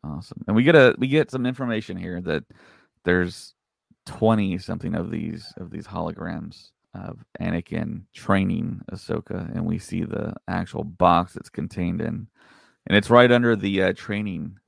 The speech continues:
droids in the closet there. We can see a little bit of that there.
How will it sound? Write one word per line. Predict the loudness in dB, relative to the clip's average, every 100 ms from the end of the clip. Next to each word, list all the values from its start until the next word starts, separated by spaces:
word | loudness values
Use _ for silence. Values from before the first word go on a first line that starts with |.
| _ -10
droids | -6 -6 -8 -10 -18 -20 _ _ -14
in |
the | -14
closet | -10 -10 -8 -10 -14
there. | -14 -12 -14 -16 -16
We | -16
can | -16 -18
see | -18 -16
a | -14
little | -12 -14
bit | -12 -12
of | -12
that | -14 -16 -12
there. | -12 -10 -14 -18